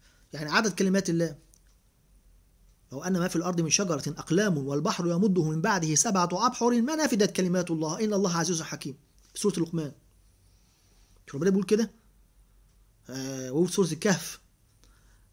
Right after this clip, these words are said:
آه، آه، "فلك حبط أمر في النار هم خالدون".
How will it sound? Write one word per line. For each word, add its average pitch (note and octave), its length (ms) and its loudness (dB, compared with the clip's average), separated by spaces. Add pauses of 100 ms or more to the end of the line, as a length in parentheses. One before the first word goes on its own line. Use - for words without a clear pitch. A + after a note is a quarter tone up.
آه، C3 1800 -10 (720)
آه، A2+ 600 -12 (1900)
"فلك E3 200 -4
حبط F3 280 -4
أمر E3 100 -4
في D3+ 80 -6
النار E3+ 220 0
هم F3 80 0
خالدون". E3+ 520 0